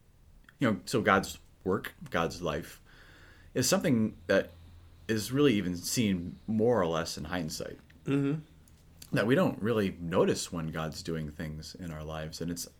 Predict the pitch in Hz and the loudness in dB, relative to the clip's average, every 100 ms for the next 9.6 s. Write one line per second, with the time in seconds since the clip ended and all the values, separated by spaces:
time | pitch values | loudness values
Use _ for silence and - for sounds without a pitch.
0 | _ - 120 120 92 85 123 98 87 90 | _ -2 0 2 0 0 2 2 0 -2
1 | 87 - - - 85 - - 90 87 - | -4 -6 -10 -10 -10 -8 -8 -4 -4 -4
2 | 76 69 - 90 82 76 - - - - | -10 -10 -12 -6 -6 -6 -14 -20 -20 -20
3 | - - - - _ _ _ - 95 85 | -20 -20 -20 -20 _ _ _ -8 -4 -2
4 | 85 85 85 208 220 151 87 67 - - | -2 -2 -2 0 0 0 -2 -6 -8 -8
5 | 95 76 78 80 85 76 73 71 - 76 | -6 -2 -2 -2 -2 -4 -4 -6 -8 -8
6 | 76 - _ - - - 85 82 87 92 | -10 -14 _ -20 -20 -16 -10 -6 -2 2
7 | 90 110 107 85 76 78 - 98 82 76 | 4 4 2 0 -2 -10 -8 -6 -6 -6
8 | 78 98 - 80 78 78 - - - 98 | -8 -10 -12 -8 -8 -8 -12 -20 -12 -8
9 | 82 82 80 80 80 | -6 -6 -4 -4 -8